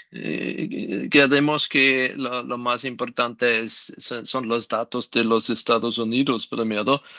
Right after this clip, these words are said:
pero, eh, también no, no, no es claro qué, qué inflación. La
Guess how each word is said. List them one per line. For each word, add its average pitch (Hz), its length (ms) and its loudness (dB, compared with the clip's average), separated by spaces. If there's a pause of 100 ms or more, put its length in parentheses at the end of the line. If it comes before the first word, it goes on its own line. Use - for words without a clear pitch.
(360)
pero, 127 560 4
eh, 143 380 -2 (320)
también 147 520 4 (200)
no, 151 240 -6
no, 143 280 -4
no 151 180 2
es 143 100 2
claro 127 500 0
qué, - 280 -2
qué 143 140 2
inflación. 123 680 -4
La 117 120 0